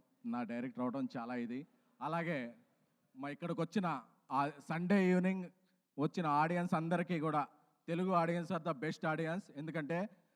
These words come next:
మనకు నచ్చిందంటే తెలుగు, తమిళం,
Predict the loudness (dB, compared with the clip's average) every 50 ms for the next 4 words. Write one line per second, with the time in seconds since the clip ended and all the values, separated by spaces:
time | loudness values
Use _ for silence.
0 | _ _ _ -6 -4 -4 -4 -4 -4 -4 -4 -4 -4 -4 -4 -2 0 -2 -2 -2
1 | -2 -2 -2 -2 -2 -4 -4 -2 -2 -2 -2 0 0 -2 -2 -2 -4 -4 -4 -4
2 | -4 -4 -2 -4 -4 -4 -6 -8